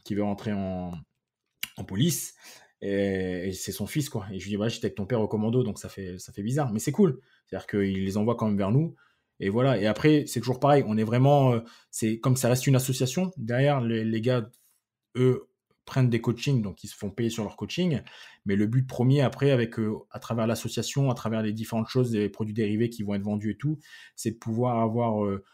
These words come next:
un petit peu d'argent dedans pour, euh, reverser dans les associations pour les blessés de guerre, des, faire des achats solidaires avec des associations.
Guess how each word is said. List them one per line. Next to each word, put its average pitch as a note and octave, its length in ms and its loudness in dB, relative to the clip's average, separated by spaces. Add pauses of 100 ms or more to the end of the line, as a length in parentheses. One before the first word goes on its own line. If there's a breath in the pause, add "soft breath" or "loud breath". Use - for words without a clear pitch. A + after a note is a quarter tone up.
(140 soft breath)
un G2+ 120 -4
petit B2 200 -8
peu B2+ 160 0
d'argent A#2 360 2
dedans B2+ 340 2 (100)
pour, G#2+ 240 -4
euh, G2+ 60 0
reverser A2 520 0
dans G#2+ 140 -2
les G2+ 200 -2
associations A2 540 -8
pour G#2 140 -8
les G2+ 80 -2
blessés G#2 260 -4
de G#2+ 60 -10
guerre, B2 300 2
des, A2 100 -4
faire G#2 180 -8
des G#2+ 160 -4
achats A2 160 -6
solidaires G#2+ 420 -2
avec G#2 140 -4
des G#2 180 -6
associations. C#3 540 -6